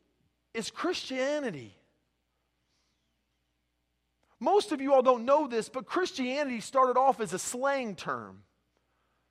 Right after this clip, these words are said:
Okay, it was used to say, "Those people are Christians.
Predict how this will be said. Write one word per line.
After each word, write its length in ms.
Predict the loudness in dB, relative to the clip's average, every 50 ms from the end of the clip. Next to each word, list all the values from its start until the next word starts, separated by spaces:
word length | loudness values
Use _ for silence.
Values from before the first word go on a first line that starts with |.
| _ _ _ -10
Okay, 180 | -8 -6 -4 -2
it 80 | -2
was 220 | -2 -2 -2 -2 0
used 300 | 0 2 2 0 -2 -6
to 60 | -4
say, 260 | 2 4 4 4 4 2 -6 -14 -16
"Those 460 | 4 8 10 10 10 10 6 2 -2
people 440 | -4 -4 -2 -2 -2 -2 -4 -4 2 4
are 120 | 4 4
Christians. 920 | 4 2 2 2 2 2 -2 -4 -6 -6 -6 -6 -10 -14 -18 -20 -20 -20